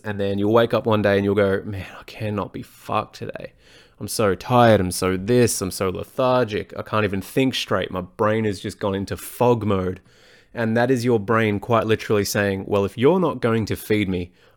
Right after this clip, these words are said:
I'm not going to fucking control you. So, or I'm not gonna give you the energy to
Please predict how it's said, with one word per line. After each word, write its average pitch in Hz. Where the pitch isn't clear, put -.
I'm 123
not 123
going 110
to 98
fucking 101
control 92
you. -
So, 110
or 110
I'm 117
not 123
gonna 120
give 110
you 113
the 104
energy 98
to 101